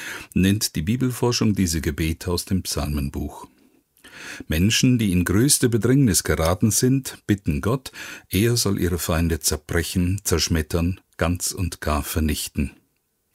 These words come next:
In einem dieser Psalmen sehen sich die Menschen im Krieg von übermächtigen Feinden umzingelt und beten: „Herr, vergiss den Söhnen Edoms nicht den Tag Jerusalems, da sie sagten:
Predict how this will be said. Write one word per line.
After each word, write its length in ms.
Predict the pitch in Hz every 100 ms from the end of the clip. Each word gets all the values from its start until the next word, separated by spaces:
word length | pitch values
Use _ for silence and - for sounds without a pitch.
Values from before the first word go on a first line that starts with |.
| - - -
In 180 | 90 90
einem 300 | 147 170 90
dieser 260 | 82 87
Psalmen 560 | - - 85 101 123 127
sehen 280 | 113 110 104
sich 200 | 98 -
die 100 | 76
Menschen 520 | 80 92 127 - 135
im 200 | 90 82
Krieg 320 | - 120 131
von 240 | - 95 92
übermächtigen 760 | 151 143 127 117 - 101 98
Feinden 520 | 82 - 92 95 - 98
umzingelt 760 | - - - 92 104 139 - _ _ _
und 260 | - 127 -
beten: 440 | 82 78 - 90 - _ _ _ _ _ - - - - - - - - _
„Herr, 400 | - 85 98 120 120 - _ _ _
vergiss 320 | - 92 123
den 160 | - 101
Söhnen 360 | 98 120 123
Edoms 480 | 80 110 117 113 -
nicht 260 | 104 98 -
den 160 | 110
Tag 300 | - 107 95
Jerusalems, 760 | 87 80 92 104 110 101 104 -
da 140 | 107 90
sie 140 | 95
sagten: 580 | 85 90 95 _ 98